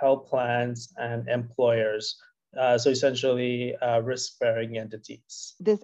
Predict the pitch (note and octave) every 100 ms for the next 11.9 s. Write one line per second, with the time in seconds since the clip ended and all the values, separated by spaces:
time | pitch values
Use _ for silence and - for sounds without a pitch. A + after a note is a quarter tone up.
0 | - F#3+ G3+ - G3+ G3+ E3+ F3+ E3 E3+
1 | F#3 G#3 F#3 E3 E3+ E3 - G3+ G#3+ G3+
2 | F3+ - F3+ E3+ E3 D3+ D3+ E3+ A3+ C4+
3 | - F3+ - E3+ F#3 F3 E3 E3 D#3+ E3+
4 | G3+ F#3 E3 D#3+ D#3+ D#3+ D#3+ E3 D#3+ D#3+
5 | - E3+ E3+ D#3+ D#3 - E3 E3+ D#3+ D#3
6 | - D#3 D3 D#3 D3 D3+ C#3+ - D3+ D3
7 | - - - - G3+ A3 G#3+ F#3 F3+ G3
8 | G#3+ G3 F#3+ G#3 A3 A3 A#3+ B3 B3 B3+
9 | B3+ B3 A#3+ A#3+ B3 A#3 A3 G3+ F#3 E3+
10 | F3 F3+ G3+ F3 D#3 C#3+ C#3 D3+ E3 E3
11 | D#3+ D#3+ F#3 D4+ - F#3+ D3+ D#3 D#3